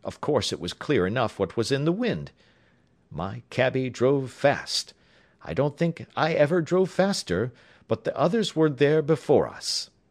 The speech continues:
The cab and the landau with their steaming horses were in front of the door when I arrived. I paid the man and hurried into the church. There was not a soul there save the two whom I had followed,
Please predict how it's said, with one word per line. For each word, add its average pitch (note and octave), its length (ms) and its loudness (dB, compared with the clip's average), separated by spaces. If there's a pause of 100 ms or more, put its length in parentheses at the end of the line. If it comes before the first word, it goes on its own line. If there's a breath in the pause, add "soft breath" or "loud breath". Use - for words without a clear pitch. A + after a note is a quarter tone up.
(280)
The - 80 -14
cab A2+ 480 -4
and G2+ 120 2
the G2 60 0
landau F#2+ 540 0
with F2+ 200 0
their G2 160 2
steaming C#3+ 520 -4
horses A#2 560 0
were A#2 140 0
in B2 140 -2
front C3+ 280 -4
of C3+ 100 -4
the C3+ 100 -4
door A#2+ 360 2
when G2+ 200 -4
I G2+ 180 -2
arrived. G#2+ 640 -4 (640 soft breath)
I F2+ 140 -4
paid E3+ 380 0
the F3 80 4
man D#2 360 -4
and G2 180 -4
hurried A2+ 380 -2
into G2+ 320 -4
the A2 140 -2
church. - 580 -6 (600 soft breath)
There D2 120 -8
was D#2 200 -10
not F#2+ 180 -10
a A2+ 60 -10
soul D3+ 480 -2
there G2 460 -2
save G2+ 320 -4
the G#2+ 100 -4
two C3 360 -2
whom D3 240 -2
I C#3 100 -2
had D3 160 -4
followed, E2 440 -4